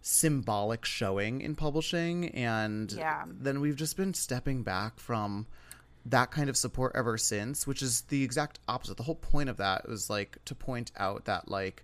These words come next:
Speaker 1: you have not put these, like, systemic supports in place until now, and that's abhorrent. And now to kind of watch how, how further back we've stepped, um,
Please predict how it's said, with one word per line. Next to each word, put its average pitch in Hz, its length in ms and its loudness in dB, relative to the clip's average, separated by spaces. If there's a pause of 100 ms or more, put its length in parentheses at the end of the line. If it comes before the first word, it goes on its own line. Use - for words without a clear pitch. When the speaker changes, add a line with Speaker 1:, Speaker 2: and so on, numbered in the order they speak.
Speaker 1:
you 131 180 -2
have 135 120 0
not 123 220 0
put - 180 2
these, 127 200 -2
like, 110 140 -6
systemic 110 520 -2
supports - 500 -4
in 110 180 -6
place 110 440 -2
until 117 680 -2
now, 104 640 -2 (120)
and 101 520 -4
that's - 460 -2 (180)
abhorrent. - 600 -4 (440)
And 139 160 2
now 117 180 2
to - 120 -6
kind 127 180 -4
of 101 100 -6
watch 101 280 -2
how, 123 260 2 (160)
how 113 220 -4 (200)
further 107 380 -4
back 90 300 -8
we've 107 180 -8
stepped, - 420 -6 (460)
um, 92 320 -2